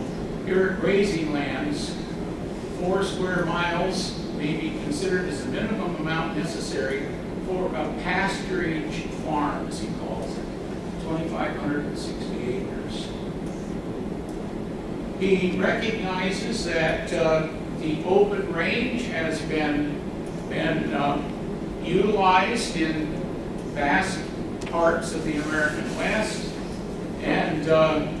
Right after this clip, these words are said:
as he pointed out, it will not pay to fence the pasturage fields.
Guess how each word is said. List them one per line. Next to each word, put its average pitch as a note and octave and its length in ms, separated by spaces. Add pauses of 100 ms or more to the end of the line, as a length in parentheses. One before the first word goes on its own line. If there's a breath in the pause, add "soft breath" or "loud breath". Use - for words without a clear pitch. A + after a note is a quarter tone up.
(100)
as D#3+ 280
he D#3+ 140
pointed F3+ 460
out, F3+ 400
it - 200
will D3 120
not F3+ 380
pay E3+ 440 (440)
to C#3+ 180
fence F#3+ 480
the E3+ 160
pasturage E3+ 640
fields. D#3+ 640